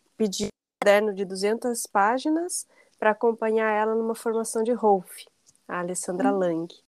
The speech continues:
Speaker 1: Ela falou, "Ju, eu encon-," eh, inclusive no, no Balé Guaíra, encontrei com ela, ela falou, "Ju, tem que te contar que o caderno acabou no último dia da, do curso."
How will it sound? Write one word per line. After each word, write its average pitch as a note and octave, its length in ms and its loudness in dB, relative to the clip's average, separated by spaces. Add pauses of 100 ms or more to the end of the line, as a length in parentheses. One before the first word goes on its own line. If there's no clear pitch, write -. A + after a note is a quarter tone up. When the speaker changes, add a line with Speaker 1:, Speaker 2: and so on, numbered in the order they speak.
Speaker 1:
Ela A#3+ 180 6
falou, C4+ 300 2
"Ju, D#4 500 2
eu C#4+ 140 2
encon-," C#4+ 340 -2
eh, A#3 180 4
inclusive B3+ 720 2
no, D#4+ 680 6 (140)
no B3 180 4
Balé B3+ 240 8
Guaíra, C4 400 2
encontrei A#3+ 340 2
com A#3+ 160 0
ela, A3+ 180 4
ela B3+ 60 2
falou, C4 220 -2
"Ju, D#4 280 -2
tem D#4+ 180 -4
que - 80 -20
te - 120 -16
contar D4+ 520 -2
que C4 320 -4 (400)
o B3 60 0
caderno C4 520 6
acabou C#4 580 4
no D4 180 2
último E4 380 0
dia C#4+ 320 0
da, G3 520 2
do A3+ 100 -4
curso." A3+ 560 -2